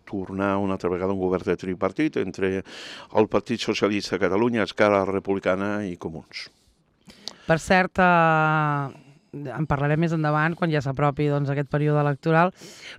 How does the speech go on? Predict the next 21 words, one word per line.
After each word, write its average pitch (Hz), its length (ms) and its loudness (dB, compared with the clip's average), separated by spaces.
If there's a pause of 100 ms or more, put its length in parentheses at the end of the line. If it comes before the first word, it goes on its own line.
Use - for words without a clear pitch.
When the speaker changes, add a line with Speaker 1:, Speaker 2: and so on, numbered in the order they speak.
Speaker 2:
però 156 220 2
sí 139 160 -6
que 143 160 -2
és 143 140 0
una 147 100 0
pregunta, 139 240 0
jo 139 80 0
crec 135 220 -4
que 139 80 2 (160)
gairebé 147 180 2
obligada. 160 460 4 (480)
Eh, 143 800 0
es 131 80 -8
torna 160 240 0
a - 20 -4
presentar 147 480 0
com 160 140 -2
a 151 80 0
alcaldable 143 500 0
de 135 160 0
Roda? 165 380 2